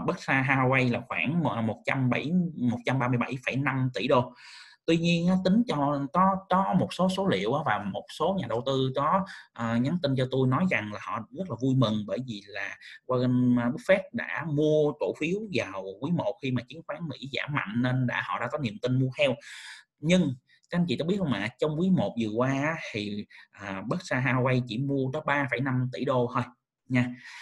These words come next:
Chúng ta thấy á, là cái tỷ trọng tiền mặt hiện nay á, đây nè, gần một trăm, mà là hơ-, là hơn một trăm ba mươi bảy tỷ đô, mà họ chỉ mua có ba phẩy năm tỷ đô trong quý một thôi. Chỉ mua ba phẩy năm tỷ đô trong quý một.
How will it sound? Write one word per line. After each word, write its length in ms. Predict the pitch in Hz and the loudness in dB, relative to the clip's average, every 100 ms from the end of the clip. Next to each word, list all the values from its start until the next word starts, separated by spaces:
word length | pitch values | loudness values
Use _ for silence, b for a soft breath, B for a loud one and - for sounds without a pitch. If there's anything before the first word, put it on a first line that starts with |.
| B B | B B
Chúng 160 | 175 185 | 0 2
ta 140 | 147 | 2
thấy 200 | - 170 | 2 0
á, 120 | 220 190 | 0 -2
là 120 | 110 | -2
cái 80 | 156 - | -6 -4
tỷ 180 | - - | -6 -4
trọng 200 | - 113 | -4 -4
tiền 200 | 104 101 | -6 -4
mặt 120 | 104 - | -8 -6
hiện 140 | 95 123 | -4 0
nay 240 | 135 135 | 0 0
á, 120 | 147 123 | -2 -2
đây 100 | 120 | -2
nè, 180 | 104 - B 123 | -4 -8 B 0
gần 280 | 120 107 | 2 2
một 120 | 110 104 - | 0 -2 -2
trăm, 520 | 135 139 135 131 117 | -2 0 0 2 2
mà 140 | 110 | 0
là 160 | 104 107 | -4 -4
hơ-, 260 | 131 - 98 | -4 -2 -4
là 240 | 107 104 101 | -4 -4 -2
hơn 240 | 147 143 | 0 0
một 80 | - | -2
trăm 160 | 135 127 | 0 2
ba 100 | 117 | 2
mươi 80 | 123 | 2
bảy 240 | - 120 - _ _ - - | 0 -2 -6 _ _ -20 -8
tỷ 120 | 107 | 0
đô, 280 | 131 123 - B B B | 4 2 2 B B B
mà 180 | 120 117 | -2 -2
họ 200 | 101 104 120 | -2 -2 -2
chỉ 100 | 120 | 0
mua 320 | 160 156 160 | 2 2 2
có 120 | 151 185 160 | 0 -2 0
ba 300 | 160 175 175 | 0 -2 -2
phẩy 140 | 131 156 | -2 0
năm 220 | 170 165 165 | -2 -2 -6
tỷ 120 | - | -2
đô 320 | 151 143 139 151 | 0 0 0 -2
trong 200 | 147 160 | -2 0
quý 80 | |
một 280 | 190 120 - - | 0 0 -4 0
thôi. 80 | 139 131 B B _ _ - | 0 -2 B B _ _ -2
Chỉ 240 | 117 113 180 | 0 4 6
mua 280 | 175 156 | 8 6
ba 220 | 139 143 143 | 2 0 0
phẩy 100 | - | -4
năm 200 | 143 135 | -2 -4
tỷ 100 | 131 | -4
đô 360 | 127 127 127 127 | -2 0 2 0
trong 200 | 139 131 | 0 0
quý 80 | 151 | 0
một. 320 | 131 - - | 0 -2 -6